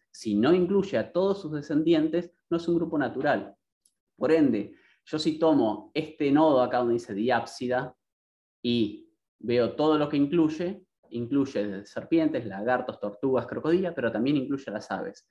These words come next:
Entonces, podemos hacer dos cuestiones. O llamamos reptiles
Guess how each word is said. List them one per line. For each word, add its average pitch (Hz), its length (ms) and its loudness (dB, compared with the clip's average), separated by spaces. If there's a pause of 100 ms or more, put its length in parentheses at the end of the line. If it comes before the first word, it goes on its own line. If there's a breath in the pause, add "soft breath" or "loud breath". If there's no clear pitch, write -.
(160)
Entonces, 160 580 0
podemos 139 360 -2
hacer 139 220 -8
dos 151 160 -4
cuestiones. - 600 -6 (1300)
O 135 100 4
llamamos 185 500 4
reptiles 202 880 0